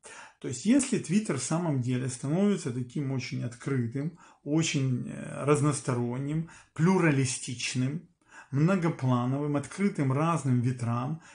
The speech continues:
и разным веяниям, ну, нормально, ну, как бы в нормальном процессе, никто же не говорит, что там всякую надо дрянь выставлять и так далее. Да, я думаю, этого и не будет.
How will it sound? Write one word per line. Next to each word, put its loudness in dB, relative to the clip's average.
и -8
разным 4
веяниям, 0
ну, 4
нормально, 2
ну, 0
как -2
бы -2
в 2
нормальном 2
процессе, 0
никто -4
же -2
не 2
говорит, 2
что -4
там -4
всякую -8
надо -6
дрянь 0
выставлять 2
и 0
так -8
далее. -8
Да, -4
я 0
думаю, 0
этого -4
и -2
не 0
будет. -6